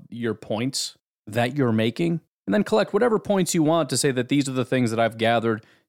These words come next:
to come to my conclusion. These are the things I think are most important, but at least make those things true. The Packers are not going up against one of the best run defenses in the league. They're not.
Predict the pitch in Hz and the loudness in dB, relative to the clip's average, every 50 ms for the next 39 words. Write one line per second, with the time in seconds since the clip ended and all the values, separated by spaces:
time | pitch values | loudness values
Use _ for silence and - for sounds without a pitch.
0 | _ - - 131 120 113 110 101 - 131 120 113 110 110 110 107 104 - 113 101 | _ -4 0 0 2 2 0 0 -2 -2 0 0 0 0 0 0 -2 -2 -6 -6
1 | - 117 110 101 104 104 117 123 117 120 113 107 104 123 123 113 107 107 101 - | -6 -4 -4 -4 -4 -2 -4 -2 -2 -2 -4 -4 -4 -6 -6 -4 -4 -4 -4 -6
2 | 113 101 107 104 107 107 104 - - 104 - - 110 101 95 98 92 - _ _ | -6 -6 -4 -4 -2 -4 -4 -4 -8 -8 -4 -2 -2 -2 -2 -6 -10 -12 _ _
3 | _ _ - - 151 165 185 226 226 - - 180 180 165 - 165 156 143 - - | _ _ -2 0 0 2 2 0 0 0 2 0 0 0 0 0 0 0 0 0
4 | 151 139 131 117 - - - - - - 143 120 101 87 - - - _ _ _ | 0 0 0 0 -2 -8 -12 -14 -10 -6 -6 -6 -6 -6 -10 -14 -20 _ _ _
5 | _ _ _ _ - - - 123 139 - 165 156 165 160 143 131 131 139 143 143 | _ _ _ _ -12 -4 -2 0 0 0 0 0 0 2 2 2 0 0 0 0
6 | 147 135 135 131 127 123 - 123 127 123 117 - 131 127 120 113 117 117 123 117 | 0 0 2 0 0 0 -2 -2 -2 -2 -4 -2 -2 -2 -2 -2 -2 0 0 -2
7 | 110 - 117 107 110 117 117 117 110 110 110 104 - - 113 107 98 - 110 101 | -2 -2 -4 -2 0 0 2 0 0 -2 -4 -6 -4 -4 -4 -4 -4 -4 -4 -2
8 | 107 107 110 123 143 160 131 104 - - - - - 110 107 104 104 113 117 107 | -2 -2 0 0 0 0 -2 -4 -6 -10 -14 -12 -6 -4 -4 -2 -2 -2 -4 -4
9 | - - - - | -6 -10 -16 -20